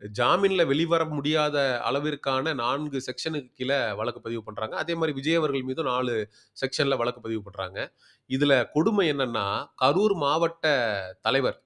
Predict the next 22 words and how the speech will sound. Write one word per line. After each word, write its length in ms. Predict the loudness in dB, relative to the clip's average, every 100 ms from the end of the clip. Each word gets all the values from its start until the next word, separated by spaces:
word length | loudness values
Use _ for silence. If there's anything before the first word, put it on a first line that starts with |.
| 0
தாவேகாவுடைய 600 | 2 2 0 0 0 0
கரூர் 280 | 0 0 0
மாவட்ட 320 | -2 -2 -4
தலைவர் 480 | -4 -4 -2 -4 -6 _ _ _ 0
தலைமறைவாயிட்டாரு. 800 | 2 2 2 2 2 2 0 0
எங்க 240 | 0 0
இருக்காருன்னே 560 | -2 -2 -2 -2 -2 -2 -2
தெரியல. 380 | -2 0 0 0
அவரை 340 | 0 0 0
வந்து 220 | -2 -6
போலீஸ் 440 | -4 -2 0 -4 -2
வலை 260 | -2 0
வீசி 340 | -2 -4 -6 -4
தேடிக்கிட்டு 360 | -2 -2 -6 -12
இருக்காங்க. 500 | -8 -8 -8 -12 -12 -20 -20 -2
அதுக்கப்புறம் 720 | 0 2 0 2 2 2 0
புஷி 280 | -8 -2 2
ஆனந்த் 260 | 2 2
அவர்கள் 240 | 0 0 -2
எங்க 220 | -2 -4
போனாருன்னு 400 | -2 -4 -4 -6
தெரியல. 300 | -12 -10 -10